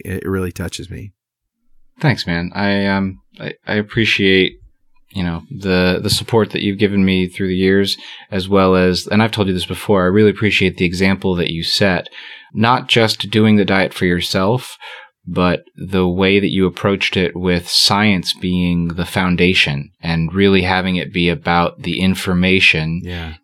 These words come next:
Speaker 2: and putting the information out there for those who want it and not forcing it on those who don't.
Speaker 1: Yeah.
Speaker 2: Um, which, you know, I've done the same thing. And like I was saying, um, I'm an N equals one,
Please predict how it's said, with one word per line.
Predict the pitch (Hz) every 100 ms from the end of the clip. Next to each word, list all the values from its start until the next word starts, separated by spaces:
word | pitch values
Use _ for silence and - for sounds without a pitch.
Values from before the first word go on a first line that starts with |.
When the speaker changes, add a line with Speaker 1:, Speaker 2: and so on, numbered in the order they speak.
| -
Speaker 2:
and | 85 85 82
putting | - 113 104
the | 101
information | 92 98 92 - 95
out | 92
there | 95 90
for | 90
those | 92 87
who | 90
want | 85 87 92
it | 117 - -
and | 82 82 82 87
not | 98 -
forcing | - 98 - 95
it | 92
on | 90
those | 90 87 87
who | 87
don't. | 95 82 - - -
Speaker 1:
Yeah. | 82 80 76 -
Speaker 2:
Um, | 82 80 80 78
which, | 101 95 - - - - _
you | 98
know, | 92 -
I've | 101 101
done | 107
the | 101
same | - 98
thing. | 95 113 110 107 101
And | 87 90 90 90 87 85
like | 98 98
I | 98
was | 92
saying, | 107 104 92 85 78
um, | 85 85 82 80
I'm | 98 101 107
an | 101
N | 101 101
equals | 95 98 95 90
one, | 92 101 90 87 87